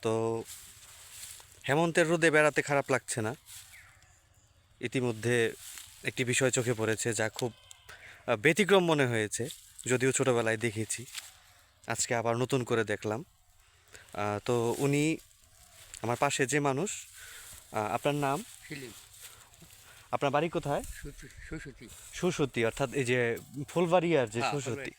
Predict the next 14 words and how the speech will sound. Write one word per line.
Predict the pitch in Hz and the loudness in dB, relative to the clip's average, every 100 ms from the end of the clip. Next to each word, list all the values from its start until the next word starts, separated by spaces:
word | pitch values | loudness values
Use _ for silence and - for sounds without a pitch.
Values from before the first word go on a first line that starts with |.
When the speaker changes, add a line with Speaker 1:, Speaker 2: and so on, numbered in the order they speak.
| - - - - - | -20 -20 -20 -20 -4
Speaker 1:
হ্যাঁ, | 113 | -2
আমাদের | 120 120 | 0 -2
খুবই | - 135 135 139 127 | 0 0 2 2 2
কাছের | 151 143 156 | 0 2 2
একটা | 131 - | 2 2
উপজেলা, | 123 127 113 110 175 - - - - - - | 0 0 0 -2 -6 -12 -20 -20 -20 -8 -2
কাছাকাছি | 131 139 127 135 | 0 2 0 0
উপজেলা, | 120 117 113 165 - - | 0 -2 -2 -8 -16 -14
সেখান | - 135 127 | -6 -4 -2
থেকে | 123 123 139 | -4 -2 -2
এসেছেন। | 135 - 170 - - - - - | -2 -4 -6 -8 -18 -18 -16 -6
আপনি | 139 151 | 0 0
কি | - 208 | 0 4
করেন? | 180 117 | 6 4